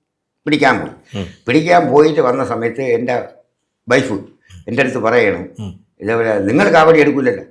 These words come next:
Speaker 1: ഞാൻ പറഞ്ഞു, "ഞാൻ വെറുതെയാണ് പറയുന്നത്."
Speaker 2: ഉം.
Speaker 1: ഞാൻ പറഞ്ഞു, "ഞാൻ എടുത്താൽ വേല എടുക്കുള്ളൂ" എന്ന് പറഞ്ഞു.
Speaker 2: "വേല എടുക്കുള്ളൂ?"
Speaker 1: "വേല എടുക്കുള്ളൂ" എന്ന് പറഞ്ഞു. എങ്കിൽ അടുത്ത
Speaker 2: വേല എടുക്കുന്ന വെച്ച് കഴിഞ്ഞാൽ
Speaker 1: വേല, ചൂരം കുത്തുന്നത്.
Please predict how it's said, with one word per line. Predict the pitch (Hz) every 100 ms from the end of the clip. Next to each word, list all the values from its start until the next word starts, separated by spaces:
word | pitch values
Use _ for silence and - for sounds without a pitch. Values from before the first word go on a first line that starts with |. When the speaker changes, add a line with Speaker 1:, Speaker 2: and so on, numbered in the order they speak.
| -
Speaker 1:
ഞാൻ | 98 127
പറഞ്ഞു, | 127 131
"ഞാൻ | 131 123 131 127 -
വെറുതെയാണ് | 113 131 165 160
പറയുന്നത്." | 151 151 143 107
Speaker 2:
ഉം. | - - - 92
Speaker 1:
ഞാൻ | 117
പറഞ്ഞു, | 123 147
"ഞാൻ | 131 151
എടുത്താൽ | 135 135 143 127
വേല | 123 135
എടുക്കുള്ളൂ" | 120 113 110 107
എന്ന് | 101
പറഞ്ഞു. | 85 _ _ _ _ _ _
Speaker 2:
"വേല | 104 131 165
എടുക്കുള്ളൂ?" | 160 113 104 90
Speaker 1:
"വേല | 123 131
എടുക്കുള്ളൂ" | 135 117 90 82 - _ _ 104
എന്ന് | 117 143
പറഞ്ഞു. | - 87 92
എങ്കിൽ | 127
അടുത്ത | 131 127
Speaker 2:
വേല | 147 185
എടുക്കുന്ന | 180 175 175
വെച്ച് | 175 185
കഴിഞ്ഞാൽ | 196 160
Speaker 1:
വേല, | 165 165 - - 135
ചൂരം | 175 160 135
കുത്തുന്നത്. | 104 98 82